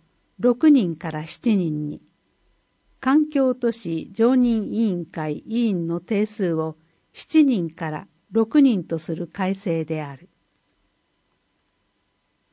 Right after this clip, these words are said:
平瀬俊久議員に対する議員辞職勧告決議。坂戸市議会議員政治倫理条例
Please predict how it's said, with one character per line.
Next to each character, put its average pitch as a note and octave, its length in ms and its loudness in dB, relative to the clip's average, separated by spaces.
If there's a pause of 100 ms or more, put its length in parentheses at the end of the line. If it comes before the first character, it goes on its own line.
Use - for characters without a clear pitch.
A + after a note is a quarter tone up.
(520)
平 D4+ 280 0
瀬 F#3 200 -4
俊 G#3+ 360 -2
久 E3+ 300 -4
議 G3+ 240 -2
員 F3 120 -2
に D#3+ 140 0
対 G3 240 -4
す G3 180 -8
る D#3+ 220 -6 (400)
議 G#3 140 -2
員 C4+ 280 4
辞 A#3 140 -4
職 F#3 380 -4
勧 G#3 300 -4
告 G3+ 320 -6
決 F3+ 340 -6
議。 D#3+ 180 -12 (1700)
坂 B3 400 -4
戸 C#4+ 140 0
市 - 140 -6
議 C4 160 2
会 A3+ 340 -4
議 G#3 160 -4
員 E3 400 -2 (220)
政 C4+ 400 0
治 C4 140 -2
倫 A3 300 -2
理 G#3+ 160 -4
条 F#3+ 260 -2
例 D#3 340 -8